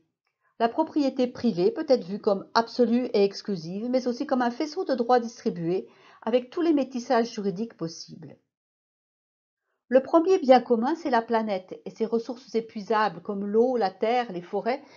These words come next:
mais aussi certains biens matériels et immatériels. En effet, depuis une dizaine d'années, des choses ou des phénomènes aussi divers que l'eau, le climat, l'atmosphère, l'océan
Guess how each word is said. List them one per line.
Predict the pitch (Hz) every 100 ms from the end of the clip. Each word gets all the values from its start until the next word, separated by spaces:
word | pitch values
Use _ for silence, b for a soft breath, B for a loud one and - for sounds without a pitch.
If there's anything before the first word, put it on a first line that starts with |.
| B B
mais | 226 262
aussi | 262
certains | 339 277 269 240
biens | 208 240
matériels | 226 226 226 247 214
et | 202
immatériels. | 196 180 185 175 160 151 160 _ _ _ b b b 226
En | 226
effet, | 240 262
depuis | 294 320 233 240
une | 233 208
dizaine | 220 254 269
d'années, | 233 214 202 226 415
des | 226 202
choses | - 302 269
ou |
des | 220
phénomènes | 226 262 240 240 220
aussi | 202 -
divers | 226 220 240 240
que | 220
l'eau, | 208 240
le | 226
climat, | 202 - 202 202
l'atmosphère, | 185 - 180 190 - 156 165 175
l'océan | 170 190 - 196 202